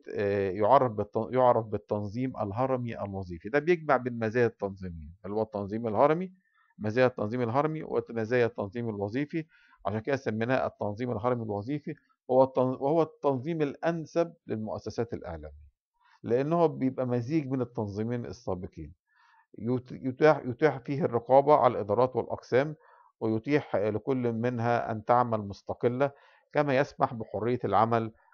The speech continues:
والمرونة داخل الإدارات والأقسام. وفي هذا التنظيم الهرمي الوظيفي تكون الرقابة متدرجة من أسفل إلى أعلى، بحيث يكون لكل مرحلة سلطتها النهائية، ويرأس الأقسام مديرون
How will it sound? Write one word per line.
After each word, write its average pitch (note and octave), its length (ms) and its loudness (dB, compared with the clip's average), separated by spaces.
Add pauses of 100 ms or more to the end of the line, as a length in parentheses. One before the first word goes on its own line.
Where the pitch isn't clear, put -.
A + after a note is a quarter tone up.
(160)
والمرونة G#2+ 500 0
داخل G#2+ 540 0 (100)
الإدارات G2 560 -2
والأقسام. A#2 600 -2 (420)
وفي C3 240 -2
هذا F#3 160 4
التنظيم B2+ 600 -2
الهرمي A2+ 380 2
الوظيفي G#2 520 -6
تكون G#2+ 460 -8
الرقابة A2+ 420 -2
متدرجة G2+ 680 -4 (280)
من F#2+ 180 -8
أسفل - 400 -6
إلى F#2+ 260 -4
أعلى، C3 380 2 (360)
بحيث F3+ 360 2
يكون C3 360 0
لكل F3 300 0
مرحلة C3 380 2
سلطتها A#2+ 480 -2
النهائية، G2+ 600 -4 (420)
ويرأس B2 540 4
الأقسام B2+ 520 0
مديرون G#2+ 580 -4